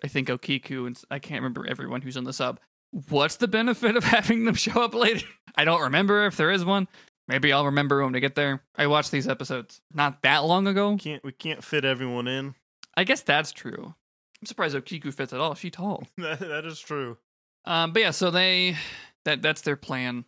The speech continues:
Speaker 1: Their, Luffy says, "Let's take this fortress at the front under the shrine." And they just do it. Frankie, like,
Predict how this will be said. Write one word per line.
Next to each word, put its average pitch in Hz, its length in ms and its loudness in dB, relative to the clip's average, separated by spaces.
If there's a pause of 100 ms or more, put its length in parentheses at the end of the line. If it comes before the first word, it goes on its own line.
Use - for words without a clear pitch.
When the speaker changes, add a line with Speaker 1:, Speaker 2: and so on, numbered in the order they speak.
(380)
Speaker 1:
Their, 120 580 -6
Luffy 143 360 -2
says, 139 280 0
"Let's 127 180 -2
take - 200 -2
this - 160 -8
fortress 127 400 -8
at 131 80 -10
the 135 80 -12
front 123 400 -8
under 123 160 -6
the 123 100 -12
shrine." 123 600 -4 (440)
And 123 280 -8
they 120 60 -8
just 123 200 -8
do 127 180 -2
it. - 180 -2
Frankie, 143 320 0
like, 170 240 0